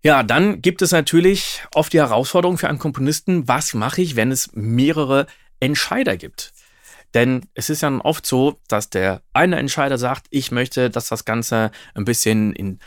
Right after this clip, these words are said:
die klassische Orchesterrichtung geht“, und der nächste sagt, „Ich möchte viel mehr Synthesizer-Sounds haben.“ Vielleicht gibt's auch einen anderen, der sagt, „Ja, also das soll in die Richtung Dubstep irgendwie gehen, das wäre noch eine interessante Kombi.“ Und, äh, dann sagt vielleicht noch ein vierter Entscheider,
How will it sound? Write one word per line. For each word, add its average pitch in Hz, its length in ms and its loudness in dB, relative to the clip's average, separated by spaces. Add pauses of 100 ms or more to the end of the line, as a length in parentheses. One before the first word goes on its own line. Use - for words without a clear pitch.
(180)
die 98 60 -10
klassische 110 580 -4
Orchesterrichtung 120 720 -4
geht“, 117 360 0
und 107 100 -8
der 101 80 -2
nächste 107 320 -4
sagt, 104 220 -4
„Ich - 160 -10
möchte 101 260 -10
viel 107 160 -6
mehr 95 140 -6
Synthesizer-Sounds 104 920 -4
haben.“ 101 280 -8
Vielleicht - 240 -8
gibt's - 160 -14
auch 98 80 -8
einen 101 140 -12 (320)
anderen, 113 420 0
der 95 120 -6
sagt, - 200 -8
„Ja, 98 260 0
also 110 160 -4
das 92 200 -6
soll 101 200 -2
in 101 120 -6
die 98 80 -4
Richtung 95 340 -8 (320)
Dubstep 117 540 -4
irgendwie 117 300 -2
gehen, 120 280 2
das 107 200 -4
wäre 110 100 -2
noch 107 80 0
eine 104 180 -4
interessante 110 460 -8
Kombi.“ 110 540 -4 (360)
Und, 104 460 -4
äh, 101 120 -4
dann 101 120 -4
sagt 113 160 -4
vielleicht 117 180 -4
noch 104 100 -6
ein 104 60 -8
vierter 131 260 -2
Entscheider, 104 600 0